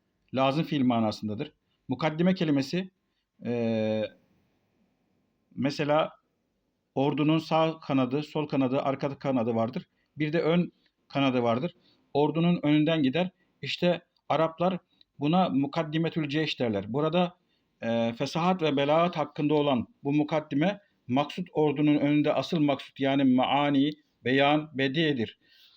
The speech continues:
Bu da onların önünde olunca maksudun mukaddimesi olmuş oluyor.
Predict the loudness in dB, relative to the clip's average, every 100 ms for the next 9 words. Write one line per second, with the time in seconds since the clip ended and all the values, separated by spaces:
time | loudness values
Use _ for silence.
0 | -8 -2 -2 -2 -2 0 2 0 2 0
1 | 2 2 2 0 -2 -2 -2 _ -4 -4
2 | -4 -2 0 0 -2 -2 2 0 2 0
3 | 0 -4 -6 -6